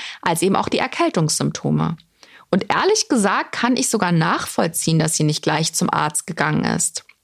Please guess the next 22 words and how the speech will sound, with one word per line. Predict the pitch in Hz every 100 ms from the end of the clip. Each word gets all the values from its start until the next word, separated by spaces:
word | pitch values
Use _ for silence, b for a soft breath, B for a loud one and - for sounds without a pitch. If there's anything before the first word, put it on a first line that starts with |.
| _ B B B
Am | 196 185
Set | - - 247 - -
herrscht | - 202 - -
ja | 254
ein | 202
straffer | - - 202 254 277
Zeitplan. | - - 254 - - 165 123 - B B B -
Da | 175
kann | 196
man | 285 269
sich | 220
nicht | 208 -
einfach | 165 165 -
krank | - 156 226 339
schreiben | - 156 160 156
lassen. | 160 170 - 185 - -
Beziehungsweise | 165 180 175 175 170
können | - 208 277
kann | 240 226
man | 214
bestimmt | 196 - 170 -
schon, | 247 269 269 294